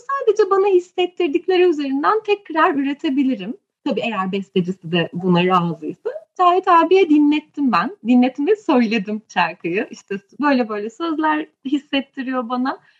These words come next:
Kulağına böyle bir gün bir yemekte. Onun da gözleri doldu. O da dedi ki tabii ki al senindir. Düzenle ekibinle.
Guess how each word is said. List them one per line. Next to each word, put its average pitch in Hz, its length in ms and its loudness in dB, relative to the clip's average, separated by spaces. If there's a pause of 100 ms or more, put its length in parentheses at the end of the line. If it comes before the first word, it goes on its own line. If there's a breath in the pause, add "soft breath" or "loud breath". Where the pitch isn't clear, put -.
Kulağına 269 480 6
böyle 208 320 0
bir 220 80 -4
gün 208 260 -12
bir 208 80 -20
yemekte. 214 640 -14 (280)
Onun 415 220 6
da 427 40 6
gözleri 403 600 4
doldu. 294 540 -6
O 311 40 -10
da 349 120 0
dedi 370 260 0
ki - 80 -20 (100)
tabii 392 200 0
ki - 120 -10
al 381 180 4
senindir. 330 640 -2
Düzenle 330 480 4
ekibinle. 254 760 -2